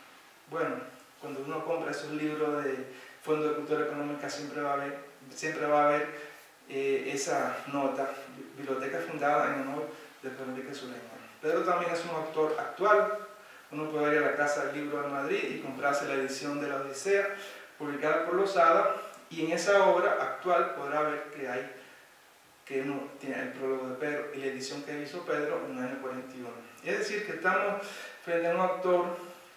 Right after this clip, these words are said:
que no solamente pertenece a una época, sino que tiene una especie de, de legado. Y lo más interesante en él, a mí no me gusta mucho crear ese concepto de endiosamiento, lo más grande, lo más importante. Yo pienso que lo más interesante de él es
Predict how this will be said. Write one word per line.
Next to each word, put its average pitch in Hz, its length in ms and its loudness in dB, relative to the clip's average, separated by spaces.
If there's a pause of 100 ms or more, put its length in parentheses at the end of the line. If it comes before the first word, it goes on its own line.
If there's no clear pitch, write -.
que 151 180 -2
no 151 80 -2
solamente 170 440 0
pertenece 165 560 -2
a - 40 0
una 170 260 0
época, 160 380 -6 (140)
sino 147 480 -6 (160)
que 131 480 -2 (500)
tiene 165 320 -2
una 156 120 -2
especie 156 480 -4
de, 123 440 -2 (220)
de 139 140 -6
legado. 151 560 4 (360)
Y 165 80 -10
lo 165 120 -2
más 214 140 2
interesante 226 640 4
en 180 80 0
él, 165 260 0 (120)
a 147 60 -4
mí 175 80 -2
no 208 80 -2
me 202 180 2
gusta 185 300 2
mucho 180 380 0
crear 156 280 4
ese 165 200 0
concepto - 420 -4
de 151 140 0
endiosamiento, 139 800 -4
lo 131 80 -2
más 139 220 -2
grande, 143 360 0
lo - 20 -4
más 139 200 -6
importante. 143 580 -6 (340)
Yo 196 100 -2
pienso 127 220 2
que 196 80 4
lo 180 100 6
más 208 160 4
interesante 196 600 0
de 185 140 0
él 170 80 -2
es 165 240 -2